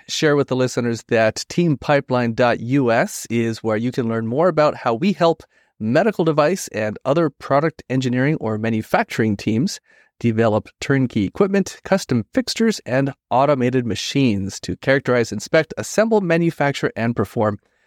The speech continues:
verification testing on your devices. Today, we're speaking with Assistant Dean Michael De Gregorio.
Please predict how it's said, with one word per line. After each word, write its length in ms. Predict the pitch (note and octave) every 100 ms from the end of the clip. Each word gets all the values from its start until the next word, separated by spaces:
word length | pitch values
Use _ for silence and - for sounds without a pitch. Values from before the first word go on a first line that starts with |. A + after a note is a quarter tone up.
| _ _ -
verification 500 | B2 A#2 G#2+ A#2 G2+
testing 400 | - G#2 - G#2+ -
on 160 | G#2
your 140 | A2 G2+
devices. 640 | F#2+ F#2 F#2 - F2+ - _ _ _ _
Today, 220 | E3 E3+
we're 100 | D3+
speaking 320 | C#3 E3+ D#3 D3+
with 180 | C3 -
Assistant 500 | B2+ E3+ - C3+ A#2
Dean 240 | C#3 C#3
Michael 240 | C3 C3+ B2
De 200 | B2+ A#2+
Gregorio. 1000 | B2 A2+ B2 B2+ D3+ A2 G2 G#2+ E3